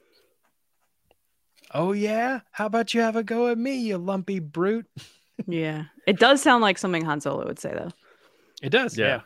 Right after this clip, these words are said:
Speaker 1: yeah.
Speaker 3: It's just good writing. It's good Kasdan writing.
Speaker 1: Mm-hmm.
Speaker 2: Mm-hmm.
Speaker 1: Oh, I was gonna mention that, too. As I was coming through all of these, I felt that the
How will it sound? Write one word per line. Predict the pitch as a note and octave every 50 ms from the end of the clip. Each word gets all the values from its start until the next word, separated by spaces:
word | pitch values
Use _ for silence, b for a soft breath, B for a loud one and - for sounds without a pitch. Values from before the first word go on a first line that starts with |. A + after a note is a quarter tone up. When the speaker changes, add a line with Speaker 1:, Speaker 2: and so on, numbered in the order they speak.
| _ -
Speaker 1:
yeah. | - - _ _ _ _ _ -
Speaker 3:
It's | - C#3 -
just | G3 F#3+ - -
good | D#3 D3+ D#3+ D3+
writing. | D3 D3 D#3+ F#3 D#3+ G#2+ F#2+
It's | G#2+ A#2 - -
good | - C#3 C#3+ C#3+ -
Kasdan | - - - B2+ B2+ C3+ C3 B2 B2 C#3+ C3+ C3 B2+
writing. | A2+ A2 A2 G#2 G2+ F2 - _ _ _ _ _ _ _ _ _ _ _ -
Speaker 1:
Mm-hmm. | C3 B2 A#2+ B2 A#2+ A#2 G#2+ B2
Speaker 2:
Mm-hmm. | B2+ B2+ - F3 D#3 - _ _ _ _ _ _ -
Speaker 1:
Oh, | E3+ G3+ G#3 F#3+ D#3 B2+ B B B B B B -
I | F3 G#3
was | A#3+ D4 C#4+ A3
gonna | A#3 A#3+ G#3+
mention | F#3 E3+ E3 E3+ F3 - - E3 D3
that, | C#3 C3 B2 -
too. | - - D#3 C#3+ B2+ A#2+ A2+ - _ _ _ _ _ _ _ _ _ _ _ _ _ _ _ _ _ _ _ _ _ _ _ _ _ _ _ _ _ - -
As | D#3 F#3 G#3 G#3 G#3+
I | A#3
was | A3+ A3 G#3+ -
coming | - - G3+ F#3+ F#3+ F#3 F3
through | - - - F3 E3 E3 E3 E3 E3 E3 E3 E3 E3 - - _ _ _ _ -
all | C#3 D3+ D#3 D#3+ D#3+
of | D#3 D3 C#3 C3
these, | C3+ B2+ B2 A#2+ A#2+ A#2 A2+ - - - _ _ _ _ _ _ _ _ _ _ _ _ _ _ _ _ _ _ _ _ _ _ _ _ -
I | C#3 D#3 F3 F#3+ G3+ G3+ - - _ - -
felt | E3+ D#3+ D#3+ D#3 C#3 -
that | - D3 - _
the | - C#3+ C#3 C3+ C3+ C3+ C3+